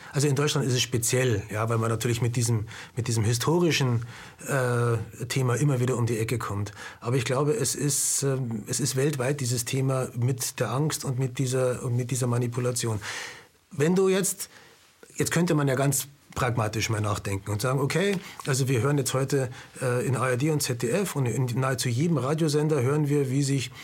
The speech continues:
das Krankheitsbild entwickelt, was der Test und so weiter und so fort. So, jeder von uns kennt garantiert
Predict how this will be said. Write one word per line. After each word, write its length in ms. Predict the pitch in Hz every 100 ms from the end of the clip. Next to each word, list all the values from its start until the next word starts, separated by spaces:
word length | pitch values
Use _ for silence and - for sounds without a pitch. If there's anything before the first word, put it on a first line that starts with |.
| - - -
das 180 | 127
Krankheitsbild 560 | - 117 117 117 127 120
entwickelt, 420 | 127 123 123 123
was 140 | 127 -
der 140 | 151
Test 360 | - 117 117 -
und 120 | 135
so 160 | 131
weiter 180 | 120 127
und 120 | 120
so 100 | 120
fort. 260 | 107 156 208 - - - -
So, 120 | -
jeder 300 | 117 170 269
von 180 | - 233
uns 480 | 156 160 170 - - - -
kennt 300 | - 170 175
garantiert 720 | 139 139 135 - 226 247